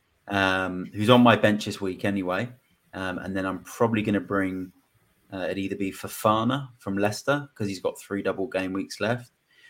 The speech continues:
or it's gonna be Shah from Newcastle, because he's got double game week next week, and he's on free kicks,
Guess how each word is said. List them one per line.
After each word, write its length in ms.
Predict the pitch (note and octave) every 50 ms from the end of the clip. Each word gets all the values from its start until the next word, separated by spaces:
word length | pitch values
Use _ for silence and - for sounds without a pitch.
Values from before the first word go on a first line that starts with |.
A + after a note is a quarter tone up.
| _ _ -
or 120 | G2 G2
it's 100 | F2+ -
gonna 200 | - G#2 G2 G2
be 180 | F#2+ G2 F#2+ F#2
Shah 500 | - - - - G#2+ G2+ G2+ G2+ G#2+ A#2
from 240 | A2+ - G#2 G2 F#2+
Newcastle, 680 | G2 G2+ G2+ G2+ - G#2+ G2 G2+ G2 - A#2 A#2+ B2 B2
because 320 | A#2+ - G2+ G2 - G2 F#2
he's 200 | F#2+ F#2 F2 -
got 340 | - G2+ G2 F#2+ F#2 - - _ _ _ _ _ _ _ _ _ _ _ _
double 220 | - A2 G2+ G2+ G2
game 240 | - G#2 F#2+ F#2+
week 160 | F#2+ F#2+ - -
next 280 | G2+ G2 - - -
week, 380 | - G#2 G#2+ G#2 - - - _ _ -
and 120 | G#2 G#2 G#2
he's 140 | G#2 G2+
on 120 | G#2 G2 F#2+
free 240 | F2+ - - G2 F#2+
kicks, 520 | - - A#2+ C3 B2+ - - - - -